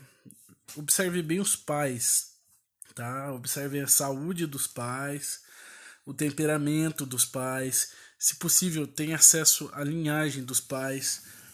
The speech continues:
tá? Observe se são cães agitados, se são cães agressivos, se são cães que gostam de ficar tranquilo. Busca sempre, é, traçar nos pais aquilo que você gostaria que seu filhote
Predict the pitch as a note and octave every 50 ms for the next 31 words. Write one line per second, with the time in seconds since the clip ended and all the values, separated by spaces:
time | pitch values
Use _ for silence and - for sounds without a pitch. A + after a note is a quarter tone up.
0 | - - - - B2 A#2+ B2 C3 C3 - - C3+ C3+ D3 D3+ - - E3+ F3 E3+
1 | D#3 - - - - D3+ D3 C#3+ - - C3+ C#3+ D3 C#3 B2+ B2 C3 A#2+ A#2+ -
2 | - - C3+ B2+ C3 C3 B2+ B2+ A#2+ A#2+ B2+ B2 A#2+ - - - - - C#3 C3+
3 | B2+ B2+ - C3 B2+ B2 B2 B2+ A#2+ - - - - - - - - - - C3
4 | B2+ B2 C3+ C3 B2 - - - C3+ C3+ C3+ C3+ C3 A#2+ B2 B2 B2+ B2+ B2 -
5 | - - - - - C3+ C3 B2 A#2+ A#2+ A#2 A#2 - C#3+ C#3 B2 - C3+ C3 C3
6 | - C3+ B2 A#2+ B2+ A#2+ - - C3 A#2 - - - B2 A#2 A#2+ B2+ C3+ C3 B2
7 | - - C3+ C3 C3+ C3+ C3+ C3 C3 C3 A#2+ - D3 C#3 D#3 F#3+ - - G3 F#3
8 | - - - F#3 G#3+ A#3+ A#3 - D#3+ D3 C#3+ C3+ - - - - - - - -
9 | - D#3 D#3 D3+ D3 D3 C#3+ B2+ - - D3+ D3+ C#3+ - - E3 E3 F3+ G3+ G#3
10 | - - - D3 C#3 D3 F3 G3+ F#3+ E3+ - - - - - - - _ _ _
11 | - - - - - _ - B2+ C3 B2 - E3+ E3+ E3 - F3+ E3 E3+ E3 -
12 | E3 D#3 E3+ E3 - - E3 D#3 D#3 D#3+ D#3+ - - - E3 - - D#3+ D#3 D3+
13 | D#3 - - - E3 D#3 D3+